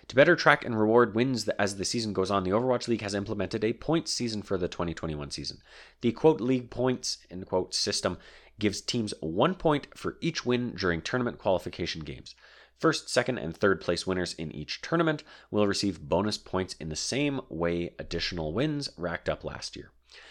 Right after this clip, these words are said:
First place teams nab three additional points, second place gets two, and third place gets one extra point.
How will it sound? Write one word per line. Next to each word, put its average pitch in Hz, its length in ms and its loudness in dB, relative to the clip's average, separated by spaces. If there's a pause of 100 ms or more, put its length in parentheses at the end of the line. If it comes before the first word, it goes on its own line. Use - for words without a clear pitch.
(160)
First 185 240 4
place 143 180 2
teams 127 340 0
nab 101 220 2
three 104 220 4
additional 90 340 2
points, - 280 -2
second 85 240 -4
place 80 240 -2
gets - 240 -6
two, 143 320 2
and 87 220 -2
third 80 280 0
place 78 280 -2
gets - 360 -6
one 71 420 -6
extra - 320 -12
point. - 300 -12